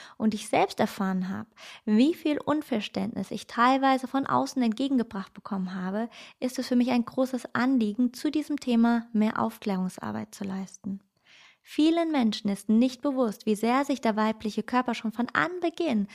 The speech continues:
teilweise sogar schon vor der Befruchtung, tiefgreifend umstellt. Viele Frauen schämen sich dafür, gerade bei einem frühen Stadium,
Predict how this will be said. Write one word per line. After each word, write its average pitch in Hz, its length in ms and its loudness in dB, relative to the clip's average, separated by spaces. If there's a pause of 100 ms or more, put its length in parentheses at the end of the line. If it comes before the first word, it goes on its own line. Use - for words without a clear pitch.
(240)
teilweise 254 800 2
sogar 247 340 0
schon 226 220 2
vor 277 260 2
der 285 120 2
Befruchtung, 226 720 -2 (260)
tiefgreifend 240 760 0
umstellt. - 480 -4 (960)
Viele 302 220 4
Frauen 294 400 4
schämen 285 400 0
sich 214 160 -2
dafür, 190 540 -6
gerade 262 420 2
bei - 80 -2
einem 214 220 2
frühen 294 380 0
Stadium, 202 640 -4